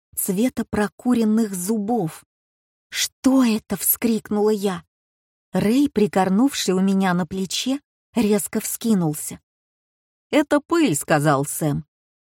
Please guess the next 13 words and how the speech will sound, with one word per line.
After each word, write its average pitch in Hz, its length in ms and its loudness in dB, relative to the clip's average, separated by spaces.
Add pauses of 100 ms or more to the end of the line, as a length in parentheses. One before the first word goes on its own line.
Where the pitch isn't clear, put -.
(140)
«Мы 233 160 6
можем 311 340 4
её 240 440 4
объехать?» 247 680 2 (960)
Сэм 254 320 0
сосредоточенно 226 1120 -2
вцепился 160 760 -4
в 175 80 -4
руль. 147 300 -2 (840)
«Другой 160 500 2
дороги 185 520 2
здесь 170 420 0
нет». 156 440 -2